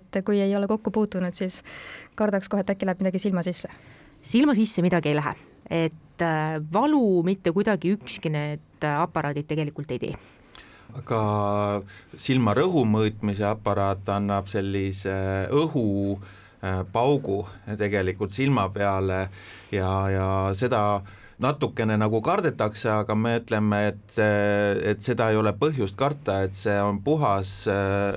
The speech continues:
Speaker 3: õhk, mis, äh, annab sellise väikse lööklaine ja, ja ta mõõdab selle silmarõhu väga täpselt ära.
Speaker 1: Ehk siis pigem ta nagu ehmatab võib-olla?
Speaker 3: Ta on vist ehmatava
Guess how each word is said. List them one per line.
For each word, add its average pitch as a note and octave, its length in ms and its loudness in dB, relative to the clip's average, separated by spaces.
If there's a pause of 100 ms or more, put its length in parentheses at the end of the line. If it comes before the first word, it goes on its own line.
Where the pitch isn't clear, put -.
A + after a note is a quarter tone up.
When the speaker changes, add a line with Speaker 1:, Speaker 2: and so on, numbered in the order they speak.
(140)
Speaker 3:
õhk, D#3 180 -8
mis, G2+ 420 -2
äh, G2+ 220 2 (100)
annab G#2 300 0
sellise G2 680 -2
väikse A2 400 -2
lööklaine C3+ 800 2 (420)
ja, G2+ 200 0 (100)
ja G2+ 160 2
ta G#2 80 2
mõõdab G#2+ 500 2
selle G2 640 0
silmarõhu A#2+ 600 2
väga G#2 320 2
täpselt - 420 -4
ära. F#2 220 -2 (240)
Speaker 1:
Ehk B3 160 -4
siis A3 80 -2
pigem C4 320 2
ta G3 80 0
nagu F#3+ 160 0
ehmatab F#3 480 0
võib-olla? F3 340 -2
Speaker 3:
Ta A#2 220 2
on A#2 80 2
vist G#2+ 160 -2
ehmatava G2+ 840 2